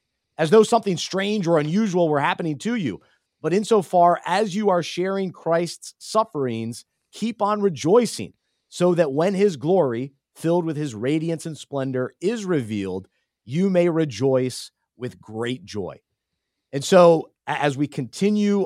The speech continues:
on our journey, the, the tests, the trials, the storms of life will come. But when they do, will they reveal a strong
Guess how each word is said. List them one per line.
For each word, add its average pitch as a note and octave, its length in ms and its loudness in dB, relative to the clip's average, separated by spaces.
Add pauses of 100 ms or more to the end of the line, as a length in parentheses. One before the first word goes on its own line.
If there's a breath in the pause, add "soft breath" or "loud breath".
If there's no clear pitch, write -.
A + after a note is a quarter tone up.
on D#3+ 160 0
our C#3+ 160 2
journey, F3 760 0
the, B2+ 180 -8
the A2 120 -4
tests, F#3 400 0
the C#3 80 -10
trials, E3+ 520 4
the C3 120 -4
storms G3+ 720 0
of F#3+ 160 2
life D#3+ 580 2 (340)
will F#3+ 280 6
come. - 360 0 (1080)
But C#3 100 -2
when F3+ 240 2
they G#3 200 4
do, D3+ 480 -2 (300)
will F#3 360 6
they A3 160 6
reveal F3 800 2 (400)
a D#3+ 120 -2
strong F#3 760 0